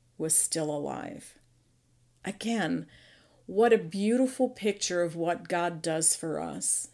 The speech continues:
He surrounds us. He's, he's above us. He's beneath us, beside us. He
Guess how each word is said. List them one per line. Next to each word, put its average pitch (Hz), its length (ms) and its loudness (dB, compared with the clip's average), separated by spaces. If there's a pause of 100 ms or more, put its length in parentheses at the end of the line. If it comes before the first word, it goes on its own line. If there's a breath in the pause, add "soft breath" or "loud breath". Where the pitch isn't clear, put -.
He 220 220 -4
surrounds 196 840 4
us. - 460 2
He's, 190 380 0
he's 196 300 -2
above 196 440 2
us. - 220 0
He's 180 180 -4
beneath 190 420 0
us, - 160 0
beside 190 560 4
us. 165 260 2 (460 loud breath)
He 220 140 2